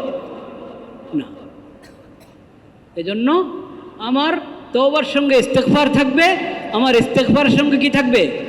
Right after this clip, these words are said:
তওবা থাকবে। ফিরে আসো, যা হয়ে গেছে ওটার, ওটার উপর লজ্জিত হয়ে, লজ্জিত হয়ে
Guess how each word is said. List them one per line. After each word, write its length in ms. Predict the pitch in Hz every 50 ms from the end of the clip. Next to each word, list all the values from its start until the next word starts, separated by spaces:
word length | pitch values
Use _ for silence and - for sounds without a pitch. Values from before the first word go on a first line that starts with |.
| - - - - - -
তওবা 320 | 208 214 214 196 190 175
থাকবে। 640 | 165 - - - - - - - - - - - -
ফিরে 180 | 339 403 415
আসো, 340 | 370 269 202 - - - 285 - - - - - - - - - - - - - - - - - - -
যা 180 | 196 220 269
হয়ে 260 | 208 220 254 294 311
গেছে 200 | 294 294 277 285
ওটার, 200 | 311 294 277 294 262 - - - - - - - - - - - - 214
ওটার 200 | 208 247 262 262 240 - - - - - - -
উপর 200 | 190 208 254 233
লজ্জিত 480 | 233 233 247 240 240 - 294 294 302
হয়ে, 580 | 302 254 247 269 277 269 220 - - - - - - - - - - - - - - - - - - - 539 - 277 - - - 240 - 277 269 - - - - - - - - - - - - - - - - - - - - - - - - - - - - - - - - - 180
লজ্জিত 460 | 196 240 247 208 208 240 285 - 277
হয়ে 560 | 240 220 233 254 277 320 370 370 - - -